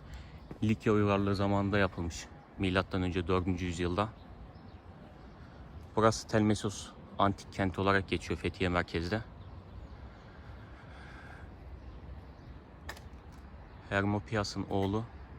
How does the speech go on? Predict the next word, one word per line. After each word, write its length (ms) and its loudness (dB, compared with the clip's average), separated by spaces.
Amintiasa 760 0